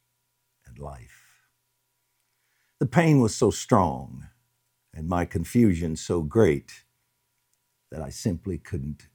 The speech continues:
cope with it. And I certainly couldn't understand it. Perhaps the lowest point in my life was the day when,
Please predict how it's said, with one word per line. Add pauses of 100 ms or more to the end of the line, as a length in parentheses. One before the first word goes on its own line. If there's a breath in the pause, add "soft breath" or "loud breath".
cope
with
it. (1400)
And
I
certainly
couldn't
understand
it. (1500)
Perhaps
the
lowest
point
in
my
life
was
the
day
when,